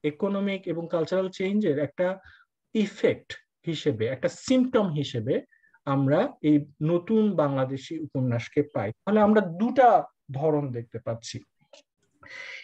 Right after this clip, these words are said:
এই যে নতুন যারা লিখছেন, তারা কিন্তু আসলে, আহ, উনিশশো নব্বই এ যেই, আহ,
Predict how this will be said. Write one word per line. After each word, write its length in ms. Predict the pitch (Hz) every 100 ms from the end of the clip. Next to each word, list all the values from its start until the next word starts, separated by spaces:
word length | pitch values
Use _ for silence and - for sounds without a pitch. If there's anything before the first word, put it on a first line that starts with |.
| -
এই 120 | - 220
যে 120 | 247
নতুন 600 | 214 220 226 285 285 220
যারা 340 | 170 151 147
লিখছেন, 560 | 143 147 170 - - 107 - _ _ _ - _
তারা 260 | 165 160 196
কিন্তু 400 | 214 214 208 226
আসলে, 640 | 170 - - 190 160 269 - _ _ _
আহ, 360 | 143 139 135 - - -
উনিশশো 480 | 196 214 208 - 226
নব্বই 600 | 202 190 190 180 226 240
এ 80 | 247
যেই, 460 | 214 208 214 226 - _
আহ, 260 | 156 151 151